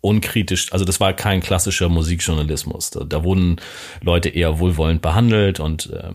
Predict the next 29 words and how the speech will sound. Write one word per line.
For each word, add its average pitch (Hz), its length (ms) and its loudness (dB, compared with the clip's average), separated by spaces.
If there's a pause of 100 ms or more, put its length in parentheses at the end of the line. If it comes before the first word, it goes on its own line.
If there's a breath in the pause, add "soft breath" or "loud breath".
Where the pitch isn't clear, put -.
(100)
wenn 85 100 -2
jemand 82 200 2
kritisch - 340 -2
war, 78 140 2
dann 76 120 -2
war 76 120 -2
der 69 140 -4
auch - 140 -6
recht 85 140 -2
schnell 78 200 0
raus 95 320 2
und 78 120 -2 (340)
wollte 78 280 0
dann 80 120 -2
auch - 160 -8
keine, 78 400 -2
also 80 140 -2
man 80 160 2
wollte 82 220 2
dann 80 100 -2
auch - 80 -6
keine 90 160 2
Interviews 87 420 2
mehr 87 300 2
mit 82 380 -4
der 80 80 0
Person 80 360 0
machen 76 320 0
und, - 360 -10